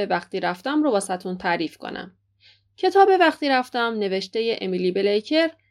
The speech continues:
نویسندهٔ پرآوازهٔ آمریکاییه که کتابهاش در زمرهٔ آثار هنرمندانه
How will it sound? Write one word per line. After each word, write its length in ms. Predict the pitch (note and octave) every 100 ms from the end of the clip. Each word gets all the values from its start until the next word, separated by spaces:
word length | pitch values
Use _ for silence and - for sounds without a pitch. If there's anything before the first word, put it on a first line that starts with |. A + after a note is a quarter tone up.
| _
نویسندهٔ 680 | G#3+ A3 A#3 C4 B3 B3+ D#4
پرآوازهٔ 840 | D4+ G#3+ - G3 F#3+ G3 A3 A3
آمریکاییه 840 | G#3 F3+ F3+ F3+ G3+ A3 C#4 C#4 C4 - _ _
که 140 | - D4+
کتابهاش 520 | D4+ D#4 D#4 F4+ F4+
در 240 | - G#3+
زمرهٔ 400 | G3+ G#3 A3 C#4
آثار 420 | - G3 - A#3
هنرمندانه 1040 | A#3+ G#3+ G3+ G3+ G3+ G#3 G#3 G#3+ A3 D4+